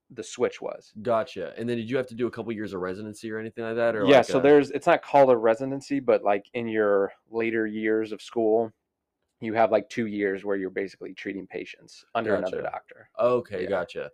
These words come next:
Speaker 1: Yeah.
Speaker 2: And what was that experience like for you? Did you
Speaker 1: That's kinda scary,
Speaker 2: Yeah,
Speaker 1: starting off.
Speaker 2: I was
Speaker 1: I
Speaker 2: gonna
Speaker 1: mean, in
Speaker 2: say, yeah.
Speaker 1: chiropractic school, it's,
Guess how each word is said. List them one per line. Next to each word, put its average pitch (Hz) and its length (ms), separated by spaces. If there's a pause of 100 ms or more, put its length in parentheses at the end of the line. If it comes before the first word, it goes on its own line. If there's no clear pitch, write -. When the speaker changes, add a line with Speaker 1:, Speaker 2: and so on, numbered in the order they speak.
(140)
Speaker 1:
Yeah. - 280
Speaker 2:
And 113 180
what 120 100
was 110 100
that 117 100
experience 85 360
like 80 160
for 85 100
you? 78 220
Did 82 160
you 101 500 (320)
Speaker 1:
That's 143 160
kinda 220 180
scary, 185 580
Speaker 2:
Yeah, 131 160
Speaker 1:
starting 135 360
off. 127 300
Speaker 2:
I 120 80
was 135 100
Speaker 1:
I - 20
Speaker 2:
gonna 160 140
Speaker 1:
mean, 151 40
in 190 200
Speaker 2:
say, - 60
yeah. 175 260
Speaker 1:
chiropractic 165 220
school, 127 260
it's, - 260